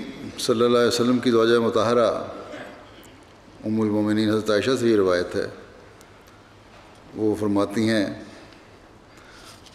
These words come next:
کہ رسول اللہ صلی اللہ علیہ وسلم بدر کی طرف نکلے۔ جب آپ حرۃ الوبرہ،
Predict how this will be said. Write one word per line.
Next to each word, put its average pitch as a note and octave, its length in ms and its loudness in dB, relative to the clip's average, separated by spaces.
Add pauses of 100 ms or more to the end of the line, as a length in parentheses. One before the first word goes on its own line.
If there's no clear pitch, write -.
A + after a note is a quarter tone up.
(120)
کہ A2 60 -2
رسول G#2+ 260 -2
اللہ A#2 280 2
صلی A2 160 0
اللہ G#2+ 200 0
علیہ G#2+ 240 0
وسلم F2+ 80 -6 (520)
بدر G2 220 0
کی A2 100 -2
طرف G2 200 0
نکلے۔ F#2+ 360 -2 (1160)
جب - 280 -2
آپ A2 260 0 (840)
حرۃ G#2+ 320 2
الوبرہ، G#2+ 600 2